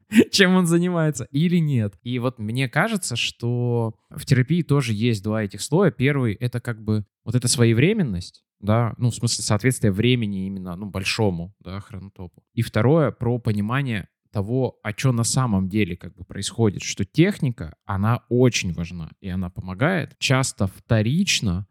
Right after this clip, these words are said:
относительно цели, да, что мы здесь не ради техники, не ради метода, мы здесь ради, э, ну, как бы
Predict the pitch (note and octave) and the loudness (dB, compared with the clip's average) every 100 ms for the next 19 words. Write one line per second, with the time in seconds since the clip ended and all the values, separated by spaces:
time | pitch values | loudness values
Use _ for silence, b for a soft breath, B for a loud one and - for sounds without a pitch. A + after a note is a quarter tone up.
0 | _ - G2+ G#2+ C3 C3 A2 - C#3 G#2 | _ -10 -4 -4 0 0 0 0 2 2
1 | E3 - - G#2 - G2 G2+ F#2+ G2+ - | 0 -8 -8 -8 -4 -2 -2 -2 -6 -2
2 | F#2+ A2 F#2+ G#2+ G#2 F#2+ E2 F2 F2+ F#2 | 0 0 0 -4 -6 -6 -14 -10 -6 -6
3 | E2+ A2 F#3 A2+ F2 G2+ G2+ G2 - G2+ | -4 -2 -2 -4 -4 -6 -4 -6 -2 0
4 | G2+ F2+ E2 A#1+ - A1+ A1 G#1+ G#2+ - | 0 -2 -2 -6 -14 -20 -20 -12 -10 -8
5 | F2+ D#2 F#2 | -10 -14 -14